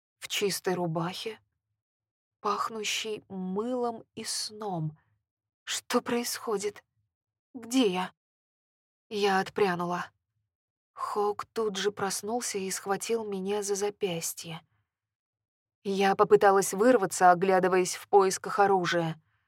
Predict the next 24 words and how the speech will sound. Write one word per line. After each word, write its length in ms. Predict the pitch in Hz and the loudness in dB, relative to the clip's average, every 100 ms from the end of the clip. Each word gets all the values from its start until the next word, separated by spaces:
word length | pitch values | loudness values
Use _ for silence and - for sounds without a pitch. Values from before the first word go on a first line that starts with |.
| _ - | _ -8
Ножен 520 | 190 196 190 196 185 | 2 4 4 2 0
при 160 | 196 190 | 0 0
мне 280 | 185 185 | 0 -4
не 240 | 180 202 208 | -2 0 2
было, 320 | 175 175 165 - - - | 4 4 2 -4 -20 -6
на 200 | 185 185 | -2 -2
теле 460 | - 254 240 185 175 _ _ _ - | 2 6 6 6 -2 _ _ _ -10
длинное 680 | 180 185 226 240 202 196 185 | -6 -2 -2 -2 -2 -2 -2
светлое 600 | - 208 214 202 190 180 | 0 2 2 2 0 0
платье 500 | 202 220 214 196 180 | 0 0 -2 -4 -2
с 40 | |
запахом. 840 | 175 196 202 214 170 - 160 151 - _ _ _ _ - | 0 -2 2 2 2 0 -4 -6 -10 _ _ _ _ 0
«Какого 600 | 302 269 - 320 254 285 | 6 6 8 8 8 6
хрена?» 560 | - 330 202 170 175 - _ _ _ _ _ - | 2 0 2 0 -2 -4 _ _ _ _ _ 2
Я 220 | 202 196 | 6 8
забрыкалась 580 | 196 202 196 196 190 185 | 8 6 6 6 6 4
сильнее, 640 | - 196 185 196 247 254 | 2 2 2 2 2 2
и 240 | - 220 | 2 2
Хоук 540 | 202 - 208 240 - - | 2 6 6 6 0 4
обнял 480 | 415 202 185 196 202 | 10 10 8 0 -2
меня, 380 | 208 214 214 214 | -2 -4 -2 -4
прижимая 640 | - 185 175 170 170 175 | -2 -2 -2 -2 -4 -4
к 80 | - | -8
себе. 460 | - 202 175 147 | -8 -4 -4 -4